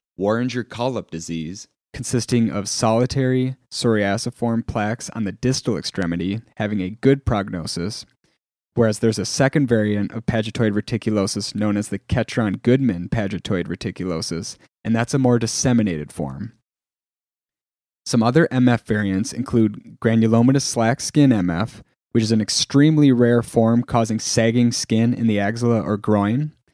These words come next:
And then there is a poikiloderma variant of M F that contains the three hallmarks of poikiloderma. And that's going to be atrophy,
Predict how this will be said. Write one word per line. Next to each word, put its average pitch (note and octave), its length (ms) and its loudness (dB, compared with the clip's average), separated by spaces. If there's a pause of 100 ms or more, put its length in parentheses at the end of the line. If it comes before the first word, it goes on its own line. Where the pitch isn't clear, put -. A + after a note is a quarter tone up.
(380)
And A#2 100 2
then A#2 140 4
there A2+ 180 6
is G#2+ 140 0
a F#2+ 140 -2
poikiloderma B2 800 2
variant C#3 300 4
of C3 140 2
M C3+ 180 4
F D3 300 0
that A2 100 -2
contains A2+ 460 0
the G2+ 100 -4
three C3 400 4
hallmarks A2+ 640 2
of - 180 -14
poikiloderma. F#2+ 760 -2
And - 80 -10 (420)
that's G#2 200 -4
going B2 140 2
to A#2 80 4
be G#2 260 0
atrophy, D#3 680 0